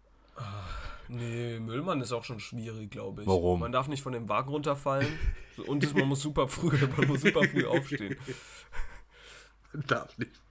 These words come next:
Speaker 1: Ich glaube
Speaker 2: Wenn das <laughs> da steht, im Bewerbungsprofil steht,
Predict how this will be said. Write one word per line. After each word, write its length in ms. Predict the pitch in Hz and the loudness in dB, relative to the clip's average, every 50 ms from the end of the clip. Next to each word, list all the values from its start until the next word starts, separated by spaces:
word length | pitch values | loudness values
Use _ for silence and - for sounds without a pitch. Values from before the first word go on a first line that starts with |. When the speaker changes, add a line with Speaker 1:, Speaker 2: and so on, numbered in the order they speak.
| - - - - 233 247 247 | -20 -14 -8 -6 -4 -2 -2
Speaker 1:
Ich 120 | - - 214 | -2 -2 0
glaube 320 | - - 190 208 190 190 143 | 2 2 4 4 2 2 2
Speaker 2:
Wenn 120 | 147 147 | 4 6
das 340 | 165 180 202 196 - - - - | 8 8 8 8 6 0 4 12
<laughs> 40 | 156 - - - - - - - - - - - - - - - - - - - - - - - - - - - - - - - - _ - - 320 370 330 294 262 233 - - - - - - - | 12 12 12 12 8 2 -2 -8 -10 -12 -12 -14 -14 -16 -18 -20 -20 -20 -20 -20 -20 -20 -20 -20 -20 -20 -20 -20 -20 -20 -20 -20 -20 _ -6 -2 0 0 0 -2 -6 -8 -12 -14 -16 -14 -14 -2 0
da 100 | 143 139 | 0 0
steht, 320 | 143 - 165 156 160 139 175 202 196 - - - | 2 0 -2 -2 -2 -6 -6 -6 -6 -6 -6 -4
im 140 | 156 165 165 | -2 2 4
Bewerbungsprofil 1000 | 165 156 170 170 175 175 180 175 160 - - - 143 135 127 - 156 143 139 135 | 8 10 10 10 12 10 8 6 6 2 4 6 6 6 6 6 6 8 8 6
steht, 400 | 135 - - 123 123 117 - - | 4 0 0 0 0 0 -2 -8